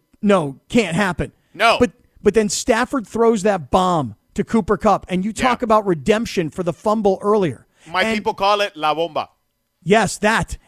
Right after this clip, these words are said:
Speaker 1: And Matt Gay, you t-, again, what a story. Drafted by, by Tampa, cut by Tampa,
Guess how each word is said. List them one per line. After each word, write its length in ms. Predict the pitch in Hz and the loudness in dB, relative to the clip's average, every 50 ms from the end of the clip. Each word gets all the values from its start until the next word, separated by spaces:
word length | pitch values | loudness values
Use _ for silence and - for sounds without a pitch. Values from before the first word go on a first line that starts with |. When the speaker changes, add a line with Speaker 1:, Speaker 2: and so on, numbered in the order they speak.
| _ - | _ -10
Speaker 1:
And 360 | 220 233 254 247 214 180 151 - _ _ _ _ - | -6 -4 -4 -2 -2 -4 -6 -8 _ _ _ _ -4
Matt 320 | 185 208 226 247 214 202 | -2 -2 -2 -2 -4 -4
Gay, 380 | 156 220 226 226 190 143 113 - - | 0 2 2 4 2 0 -4 -8 -6
you 120 | 170 214 214 | -6 -6 -4
t-, 80 | - - | -4 -2
again, 460 | 190 180 - 254 285 285 170 117 101 _ _ _ | -2 0 2 2 2 2 2 -2 -6 _ _ _
what 280 | - 202 262 330 349 349 | -12 -2 2 2 2 2
a 60 | 349 | 2
story. 540 | - - - - 359 349 330 269 180 127 - _ _ _ _ _ _ _ - | -2 -4 -2 0 2 4 4 4 2 0 -6 _ _ _ _ _ _ _ -16
Drafted 560 | - - 302 294 311 302 - - 285 254 190 170 | -6 -2 0 0 0 0 -2 -4 -6 -8 -4 -4
by, 340 | 220 208 202 190 175 131 _ _ - - _ | -4 -4 -2 -4 -6 -6 _ _ -20 -20 _
by 160 | 170 185 180 | -6 -6 -6
Tampa, 460 | 175 - - 175 160 143 - - 110 - _ _ - | -6 -4 -4 -4 -4 -4 -6 -8 -16 -16 _ _ -8
cut 420 | - - 302 311 285 - _ 165 | -2 2 2 2 2 0 _ -4
by 200 | 139 208 190 180 | -2 -2 -2 -2
Tampa, 460 | 147 - 175 180 165 147 - 156 135 | -6 -6 -6 -4 -4 -4 -6 -8 -10